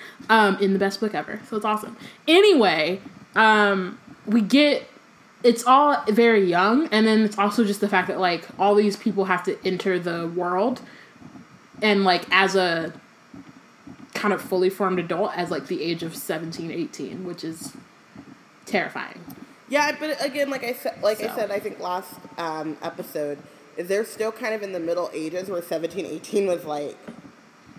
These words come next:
Speaker 2: a good eight, you know, like, that's grown. People are getting married and stuff, but
Speaker 1: I mean, that's true, but they live until, like, a hundred and ten, so then, like,
Speaker 2: Right.
Speaker 1: really? That just seems like you would want more time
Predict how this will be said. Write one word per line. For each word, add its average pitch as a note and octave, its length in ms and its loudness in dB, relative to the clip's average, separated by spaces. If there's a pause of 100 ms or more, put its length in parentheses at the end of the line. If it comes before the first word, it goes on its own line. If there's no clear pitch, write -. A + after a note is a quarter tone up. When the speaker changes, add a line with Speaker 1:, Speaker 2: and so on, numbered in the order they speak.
(1200)
Speaker 2:
a E3+ 80 -6
good F3 420 -6
eight, D#3 360 -8
you F#3+ 120 -4
know, E3 160 -2
like, D#3 200 -8
that's F3 200 -8
grown. D#3 400 -2
People D#3+ 260 -8
are D#3+ 40 -6
getting D#3 240 -6
married D3+ 280 -6
and D3+ 100 -12
stuff, D3 240 -8 (140)
but D3+ 220 0
Speaker 1:
I E4+ 100 6
mean, F#4 160 6
that's F#4+ 240 2
true, F#4+ 340 4
but D#4 140 0
they D#4+ 100 2
live E4 320 4
until, D4 320 4
like, C4+ 160 4
a A#3 100 4
hundred C#4+ 420 4
and G3 180 2
ten, B3 500 0
so A#3+ 160 -2
then, A#3+ 220 2
like, G3+ 220 0
Speaker 2:
Right. G3 180 2
Speaker 1:
really? E4 360 0 (640)
That C4 80 0
just C4+ 260 0
seems D4 380 2
like F#3 320 2 (120)
you G3+ 200 -4
would G3 240 2
want G3 280 0
more G3+ 280 2
time F3+ 720 -4